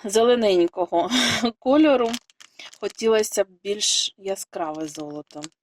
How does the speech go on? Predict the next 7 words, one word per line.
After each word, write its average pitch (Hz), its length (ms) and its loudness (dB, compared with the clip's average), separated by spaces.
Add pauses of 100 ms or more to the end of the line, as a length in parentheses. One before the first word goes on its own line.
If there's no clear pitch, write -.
(2750)
О, 233 160 -2
тут - 180 -10
навіть, 208 480 -4 (1000)
а, 190 240 0
вовняна 180 600 0
ниточка 165 720 -4
є. 151 320 -12